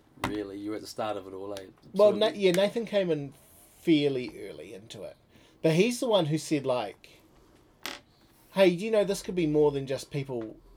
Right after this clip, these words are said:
Speaker 2: doing odd shows? This could be, um, like, an organisation. And that organisation can then get funding, and that funding can then"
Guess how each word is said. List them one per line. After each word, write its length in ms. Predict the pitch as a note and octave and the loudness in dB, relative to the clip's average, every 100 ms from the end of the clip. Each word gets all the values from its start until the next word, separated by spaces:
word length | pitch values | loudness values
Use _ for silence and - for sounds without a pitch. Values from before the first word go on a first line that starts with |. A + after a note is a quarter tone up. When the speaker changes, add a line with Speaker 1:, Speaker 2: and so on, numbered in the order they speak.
| - | -12
Speaker 2:
doing 220 | B2+ A#2 | -8 -6
odd 240 | A#2+ A2 - | -6 -8 -6
shows? 580 | C#3+ A#2+ - _ - - | -6 -6 -8 _ -20 -4
This 160 | D3+ D3 | -2 0
could 180 | F3+ C#3+ | -2 0
be, 420 | C#3 C3 A#2+ A2 _ - | 0 0 -6 -12 _ -12
um, 340 | A2+ G#2+ G#2+ | -10 -10 -10
like, 160 | A2+ A#2 | -10 -10
an 80 | A#2+ | -12
organisation. 800 | A#2+ A2 G#2+ A#2 A#2+ - E2 A2 _ _ _ _ | -12 -12 -10 -8 -8 -10 -16 -18 _ _ _ _
And 140 | C#3 C#3+ | 0 4
that 100 | D#3+ | 6
organisation 600 | D#3 C#3+ C3+ C3 C3+ - | 6 2 0 -2 -8 -10
can 140 | C3 | -12
then 140 | B2 A#2+ | -12 -12
get 180 | A#2 - | -14 -12
funding, 480 | - C3+ A#2+ G2 G#2+ | -6 -6 -6 -14 -14
and 80 | |
that 160 | A#2 - | -14 -14
funding 280 | C3+ A2+ A2 | -14 -16 -16
can 180 | A#2 G#2+ | -20 -18
then" 260 | G#2 F#2+ | -18 -20